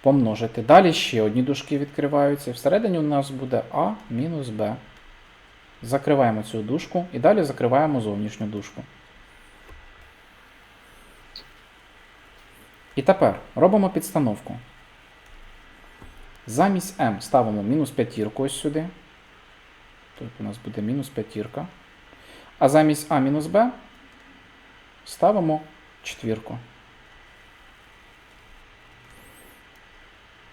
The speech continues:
Дорівнює. Сім помножити на мінус п'ять.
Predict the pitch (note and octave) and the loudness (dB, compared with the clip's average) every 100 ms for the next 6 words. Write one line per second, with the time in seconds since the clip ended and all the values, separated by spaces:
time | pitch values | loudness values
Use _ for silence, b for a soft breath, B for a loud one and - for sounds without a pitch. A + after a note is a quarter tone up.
0 | - - - - - - - B2+ D3 B2 | -20 -20 -20 -20 -20 -20 -18 -2 0 0
1 | G#2+ G2 A#2 - - - - B B - | -2 -6 -14 -20 -20 -20 -20 B B -12
2 | - F#3+ E3+ A2+ - C#3 D3 B2+ G#2+ G2+ | -6 0 0 0 2 2 4 2 0 -4
3 | A2 A2+ A#2+ G#2+ G2+ - A2 - | -2 0 0 -2 -6 -4 -4 -4